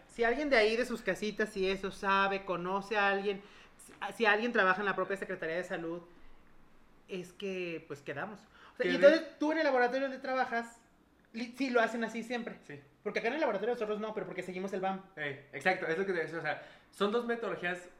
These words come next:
Speaker 2: para lo mismo. O sea, para buscar una salmonela que debe estar por ahí. O
Speaker 1: Sí,
Speaker 2: bueno,
Speaker 1: se
Speaker 2: o que debe
Speaker 1: parecen, se
Speaker 2: estar por ahí.
Speaker 1: parecen bastante.
Speaker 2: Sí.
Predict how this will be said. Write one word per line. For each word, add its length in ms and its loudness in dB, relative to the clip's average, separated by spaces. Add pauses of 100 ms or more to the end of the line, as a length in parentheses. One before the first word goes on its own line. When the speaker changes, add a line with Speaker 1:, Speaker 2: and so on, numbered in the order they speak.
(100)
Speaker 2:
para 160 0
lo 60 -4
mismo. 240 -4 (840)
O 40 -16
sea, 140 -4
para 140 -4
buscar 260 -4
una 180 -4
salmonela 520 -8
que 160 -8
debe 180 -8
estar 300 -10
por 100 -10
ahí. 300 -8
O 20 -14
Speaker 1:
Sí, 60 -10
Speaker 2:
bueno, 140 2
Speaker 1:
se 60 4
Speaker 2:
o 60 4
que 60 4
debe 160 6
Speaker 1:
parecen, 260 2
se 60 -4
Speaker 2:
estar 80 -2
por 80 2 (100)
ahí. 80 -2
Speaker 1:
parecen 340 -4
bastante. 460 -8 (280)
Speaker 2:
Sí. 220 -16